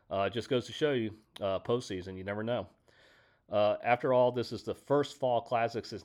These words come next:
two thousand sixteen without the Houston Astros or Los Angeles Dodgers. The two teams are now joined by the Atlanta Braves that have dominated the regular season in recent years. A little new blood isn't the worst thing, even if the Diamondbacks weren't a great team in the regular season.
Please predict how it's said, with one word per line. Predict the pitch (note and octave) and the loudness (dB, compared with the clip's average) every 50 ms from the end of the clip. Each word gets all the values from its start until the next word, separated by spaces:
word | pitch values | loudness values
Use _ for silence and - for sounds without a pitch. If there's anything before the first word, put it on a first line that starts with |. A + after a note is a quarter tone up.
| A2 - | -14 -12
two | - B2+ A#2+ | -8 -6 -4
thousand | - A#2+ A2+ G#2+ G2+ - | -2 0 0 0 0 -2
sixteen | - A#2 G#2 - - A#2 A2+ A2 | -4 -4 -4 -4 -4 -6 -4 -4
without | G#2 G2 - G#2+ G#2 - | -4 -2 0 0 -2 -2
the | G#2 | -4
Houston | F#2+ - B2 G#2+ - A2+ G2+ | -8 -10 -10 -10 -8 -6 -4
Astros | F#2+ G2+ G#2+ - - A#2+ A2+ A2 - | -2 -2 -2 -4 -2 -4 -4 -4 -2
or | F#2+ F#2 F#2+ | -4 -4 -2
Los | G2+ G2+ G2+ - - | -2 -2 -2 -4 -6
Angeles | G2+ F2+ F2+ F#2 F2+ - | -10 -10 -10 -12 -12 -8
Dodgers. | - A2+ G#2+ A#2 A#2 A#2 A#2 A2+ A2+ A2 - | -2 0 0 2 0 0 -2 -6 -6 -8 -10
The | - G2 | -12 -10
two | - - B2 A#2 | -8 -6 -6 -6
teams | - - A2+ A#2 A2 G2+ - | -6 -6 -6 -6 -6 -8 -8
are | - - G2 G2 | -6 -4 -4 -2
now | G2 G#2 G#2+ G2+ | -2 -2 -2 -2
joined | F#2 - A2 G#2 G#2 G#2 G2 | -4 -4 -4 -4 -4 -4 -6
by | F#2 F#2+ F#2 | -6 -6 -6
the | F#2 F#2+ | -6 -6
Atlanta | F#2+ G2 G2+ G2 F2+ F2 | -6 -6 -6 -6 -8 -6
Braves | F2 G#2 G#2+ A#2 A#2+ A2+ A2+ A2+ G#2+ - _ _ - - - - _ - | -2 0 2 2 2 2 0 -2 -4 -10 _ _ -20 -20 -20 -18 _ -2
that | G#2 G#2 | 0 0
have | G2+ F#2+ F#2+ | 2 2 2
dominated | A2+ A2 A2+ A2+ A2+ A2+ A2+ A2 G#2+ | 2 2 2 2 0 0 -2 -2 -2
the | G2+ G2 | -4 -4
regular | G2+ G#2 G#2 G2+ G2 - | -4 -2 -2 -4 -6 -6
season | - A#2+ A2 G#2 G2 G2+ F#2+ | -6 -6 -6 -4 -4 -6 -6
in | F#2+ F#2 | -6 -6
recent | F#2+ G#2+ G#2 - G2+ F#2 F2+ | -8 -8 -8 -8 -10 -12 -12
years. | F#2 F#2+ F#2 E2 D#2+ E2 - - | -10 -10 -10 -10 -12 -14 -14 -10
A | - G2+ | -8 -4
little | A2+ B2+ C#3 C#3 B2 | -2 -2 0 0 -2
new | A#2 B2 B2+ A2+ | -2 -2 -2 -4
blood | G2+ G#2+ G#2 G#2 G2+ | -2 -2 -2 -2 -2
isn't | G2+ G2 - - - | -2 -6 -8 -10 -12
the | G2 | -14
worst | F#2+ F#2 G2 A#2 G#2+ - - - | -10 -4 -2 -2 -2 -2 -4 -6
thing, | A2+ G#2+ G2 F#2+ F#2+ | -4 -4 -4 -4 -6
even | G2 A2 A#2+ | -4 -4 -4
if | A2+ F#2+ | -4 -6
the | G#2+ F2 | -8 -6
Diamondbacks | F#2+ G2+ G#2+ A2 G#2 F#2+ F#2 G2 F#2+ G2 - - | -2 -2 0 0 -2 -2 -4 -4 -4 -4 -4 -6
weren't | G#2+ G2 F#2 | -8 -8 -8
a | F2+ | -6
great | F#2 G2+ G2 F#2 F2 - | -6 -4 -4 -6 -6 -8
team | - G#2+ G2+ F#2+ | -10 -8 -8 -8
in | F2+ | -10
the | F2 | -8
regular | F2+ F#2+ F#2 F2 F2+ F2 | -6 -6 -6 -6 -8 -10
season. | - - - G2+ G2 F2 E2 D2+ | -10 -8 -8 -8 -8 -8 -10 -14